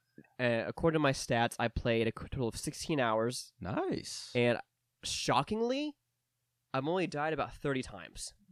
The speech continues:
Speaker 2: <laughs>
Speaker 1: And I, I was, I was actually really shocked. I, I was thinking it was close to sixty or seventy.
Speaker 2: Wow.
Speaker 1: And, s-, and I was like, "Okay," and that made me feel good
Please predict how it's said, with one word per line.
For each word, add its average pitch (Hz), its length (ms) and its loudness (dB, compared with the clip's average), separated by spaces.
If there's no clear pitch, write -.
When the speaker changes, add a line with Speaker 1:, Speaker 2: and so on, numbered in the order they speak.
Speaker 2:
<laughs> 143 100 6
Speaker 1:
And 135 300 4
I, 123 120 2
I 127 200 2
was, 160 240 6
I 131 120 4
was 156 120 6
actually 143 180 -2
really 131 140 2
shocked. - 260 0
I, 135 220 6
I 123 160 6
was 156 140 8
thinking 143 160 4
it 135 40 6
was 127 120 0
close 127 280 0
to 113 60 -8
sixty 120 460 -4
or 98 60 -4
seventy. 78 560 -8
Speaker 2:
Wow. 90 400 -2
Speaker 1:
And, 120 80 -4
s-, - 180 -12
and 120 100 -2
I - 40 -2
was 120 120 -6
like, 113 180 -4
"Okay," 135 560 2
and 131 160 2
that 165 120 4
made 196 140 -2
me 220 80 0
feel 226 160 0
good 220 380 0